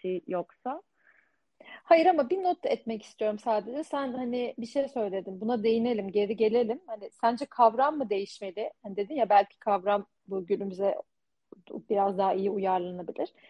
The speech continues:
Speaker 2: Yoksa biz mi kavramlara girmemeye çalışmalıyız? <laughs> Yani belki de
Speaker 1: Ha.
Speaker 2: hani belki de diaspora kavramı ka-, öyle kalabilir ve geri dışındaki kalan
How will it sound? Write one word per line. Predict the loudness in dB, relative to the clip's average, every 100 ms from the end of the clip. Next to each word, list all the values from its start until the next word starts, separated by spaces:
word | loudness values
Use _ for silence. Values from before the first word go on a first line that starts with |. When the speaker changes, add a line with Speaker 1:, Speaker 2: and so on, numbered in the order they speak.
| _ _ _
Speaker 2:
Yoksa | 4 4 4 0 4 4 2 _ -20 _ _ _ _
biz | 0 2
mi | 2 0 -2
kavramlara | -2 -2 -2 -6 _ -4 2 2 2 0 0 0 0 -6 _
girmemeye | -4 -2 -2 -2 -2 -4 -4 -4 -2 -4
çalışmalıyız? | -4 -6 -6 -8 -12 -8 -8 0
<laughs> |
Yani | 2 4 4 8
belki | 8 6 0 -2
de |
Speaker 1:
Ha. | 4 4 4 0 _ _ _
Speaker 2:
hani | -2 2 6
belki | 8 6 0
de | 0
diaspora | 4 4 2 -2
kavramı | -2 2 2 4 -2 -2
ka-, | -4 -2 -2 0
öyle | -2 -2
kalabilir | -4 -2 0 -2 -6 -6 -6 -10 -8
ve | -2 -2 -2 _ _ _ -12
geri | -8 -6 -8
dışındaki | -10 -8 -8 -10
kalan | -6 -4 -2 -4 -8